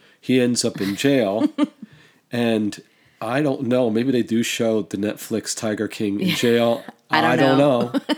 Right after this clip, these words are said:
Speaker 1: <laughs> I don't know, but it's kind of ironic 'cause
Speaker 2: Yeah.
Speaker 1: this, the, of having such a hit, is it a television series?
Speaker 2: Yeah.
Speaker 1: Network television?
Speaker 2: Docuseries.
Speaker 1: Doc-, docuseries.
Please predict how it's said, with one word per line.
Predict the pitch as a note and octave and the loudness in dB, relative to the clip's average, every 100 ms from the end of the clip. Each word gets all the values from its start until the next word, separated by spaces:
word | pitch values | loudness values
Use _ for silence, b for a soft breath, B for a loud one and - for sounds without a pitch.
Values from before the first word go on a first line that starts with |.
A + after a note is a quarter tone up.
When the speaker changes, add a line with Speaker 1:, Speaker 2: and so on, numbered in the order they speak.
| C4+ | -6
Speaker 1:
<laughs> | - - - | -10 -2 2
I | C#3 | 4
don't | C#3 | 6
know, | C3+ B2 A2+ | 4 2 0
but | A2 | 0
it's | A2 - | 0 0
kind | B2 | -2
of | G#2+ | -2
ironic | A#2 A2 A#2 A2+ G#2 | -2 0 0 0 -2
'cause | - G2+ D3+ | -4 -2 -2
Speaker 2:
Yeah. | C#3 - - | -2 -6 -4
Speaker 1:
this, | - C3 - | 0 2 0
the, | - A2 A2 _ | -2 -4 -4 _
of | C3 G2+ - _ - | -6 -6 -10 _ -12
having | - C3+ C#3+ C3+ | -4 0 2 2
such | B2 - A2+ A#2 | 0 -2 -4 -6
a | |
hit, | G2 - C#3 B2 - - b b b b b _ _ _ _ - | -10 -6 -2 -2 -6 -20 b b b b b _ _ _ _ -14
is | G#2 | -8
it | G2+ | -6
a | G2 | -6
television | - A2 A#2 C3+ D3+ | -6 -6 -6 -8 -8
series? | - F3 E3 D#3+ F3 | -6 -6 -4 -2 -2
Speaker 2:
Yeah. | F3+ | -2
Speaker 1:
Network | G#2+ - - A#2 - _ | -2 -4 -4 -8 -8 _
television? | A#2 F3 F3 - F3 | -4 -2 -2 -4 -2
Speaker 2:
Docuseries. | A2 E3 D#3+ C#3 B2+ - | -2 0 -2 -2 -6 -2
Speaker 1:
Doc-, | A#2+ C3+ | -2 0
docuseries. | - B2 - A2 G#2 G#2 G#2 - | -2 -2 -2 0 2 2 0 -4